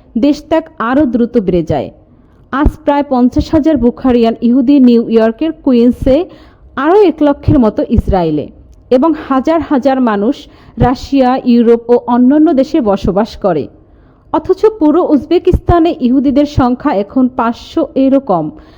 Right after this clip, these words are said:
যার প্রায় একশো পঞ্চাশ জন বুখারায়। তরুণেরা চলে যাচ্ছে শিক্ষা, চাকরি এবং বিয়ের উপযুক্ত সঙ্গী না পাওয়ার কারণে।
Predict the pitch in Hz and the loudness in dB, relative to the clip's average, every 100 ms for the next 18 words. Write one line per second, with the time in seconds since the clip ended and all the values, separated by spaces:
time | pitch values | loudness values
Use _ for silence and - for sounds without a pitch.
0 | _ _ _ 214 277 285 302 294 269 - | _ _ _ -4 -2 -2 -2 -2 -2 -2
1 | 240 - 302 - 233 226 277 269 339 330 | -6 -4 -6 -2 -2 0 0 0 2 2
2 | 202 190 - 175 156 - - _ _ _ | 4 2 2 0 -2 -6 -16 _ _ _
3 | - _ _ _ 320 339 359 359 359 359 | -20 _ _ _ 0 2 4 2 0 0
4 | 302 285 311 - 311 - 277 - - 269 | 0 0 -2 -2 -4 -2 -2 -4 -4 -2
5 | 254 262 - _ _ 269 254 285 262 254 | -2 -8 -18 _ _ -4 -2 0 2 2
6 | 247 - - - 302 381 294 269 302 - | -2 -6 -14 -6 -2 0 2 0 -2 -4
7 | - 262 262 - 330 - 262 240 277 233 | -4 -4 -4 -8 -6 0 0 2 0 -2
8 | 220 247 254 339 240 185 175 165 | -4 -2 -2 -2 -4 -2 -4 -6